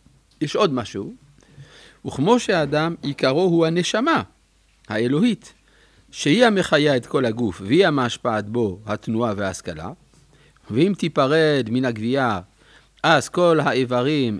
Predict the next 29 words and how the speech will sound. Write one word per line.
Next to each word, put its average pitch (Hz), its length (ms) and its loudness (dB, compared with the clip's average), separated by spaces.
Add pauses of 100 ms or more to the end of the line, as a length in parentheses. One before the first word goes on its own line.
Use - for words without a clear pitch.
הם 127 200 -2
עצמות 120 640 -2
מתות 113 460 -2
מפוזרות. 101 600 -6 (840)
כן, 208 240 6
האלוהות 131 600 2
המתפשטת 147 760 -2
והשופעת, 170 760 -4 (720)
אורה 127 340 4
וחיותה 131 640 -2
בכל 139 360 -2
העולמות, 139 520 -2
היא 135 140 -2
נפש 151 460 -4
האדם 117 420 -4
הגדול 104 420 -4
הזה, 92 340 -4 (920)
והיא 131 280 2
המקשרת 147 600 -2
כל 143 160 -2
הגבייה 120 280 -4
הכללית, 117 520 -6 (460)
היינו 139 260 -2
כל 131 140 -2
העולמות 110 380 -4
הרבים 113 320 -4
מראש 113 300 -6
ועד 90 120 -8
סוף, 147 380 -6